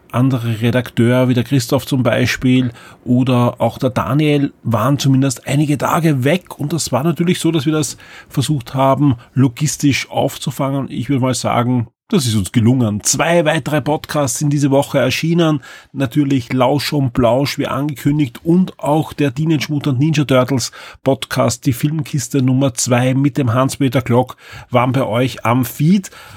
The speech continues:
Aber es gab dann auch noch einige Dinge, ich sag ganz ehrlich, die hatten wir, wie wir die Woche geplant hatten, hm, nur so halb am Radar. Also wir haben ja einige Artikel für euch vorbereitet, tolle Gewinnspiele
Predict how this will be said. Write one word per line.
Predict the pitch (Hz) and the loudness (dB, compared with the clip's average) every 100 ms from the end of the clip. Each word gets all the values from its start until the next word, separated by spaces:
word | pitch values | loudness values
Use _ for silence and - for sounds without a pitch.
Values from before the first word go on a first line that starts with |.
| - | -12
Aber | - - 180 196 - | -4 -4 -2 -2 -4
es | - - - | -4 -4 -4
gab | - - | -6 -2
dann | 190 180 | 0 0
auch | 165 | 0
noch | 170 180 - | 0 -2 -4
einige | - 151 180 160 | -2 0 0 0
Dinge, | 165 175 170 160 - - _ - | 2 2 2 0 -6 -20 _ -6
ich | 120 | -2
sag | 117 | 0
ganz | 156 139 | 0 2
ehrlich, | 131 151 147 | 2 2 0
die | - 110 | -2 -2
hatten | 120 - 139 | -2 -2 0
wir, | 151 160 170 170 - _ - | 2 2 2 0 -4 _ -16
wie | 127 135 139 | -4 -2 2
wir | 147 | 2
die | 143 120 | 2 0
Woche | 120 - - | -2 -6 -6
geplant | 135 120 120 107 165 - 156 | -6 0 0 2 -2 -2 -2
hatten, | 151 165 156 156 - _ _ _ _ _ | -2 -2 -2 -2 -4 _ _ _ _ _
hm, | 254 247 247 247 - _ _ _ _ - | -4 -2 2 0 -2 _ _ _ _ 0
nur | 190 | 0
so | 165 113 | 2 0
halb | 123 131 | 0 2
am | 117 | 0
Radar. | 104 101 107 98 95 _ _ - - _ - | 2 0 0 -4 -6 _ _ -20 -20 _ -6
Also | 120 131 123 | 0 2 2
wir | 135 | 2
haben | 151 | 2
ja | 156 - | -2 -2
einige | 139 151 151 | -2 0 0
Artikel | 139 185 185 | -2 0 0
für | 180 | 2
euch | 160 | -2
vorbereitet, | - 147 151 143 135 143 - | 0 0 2 0 0 -2 -2
tolle | 131 143 | -2 0
Gewinnspiele | 143 143 165 185 - 160 156 151 151 | 0 2 2 0 -2 -2 2 2 0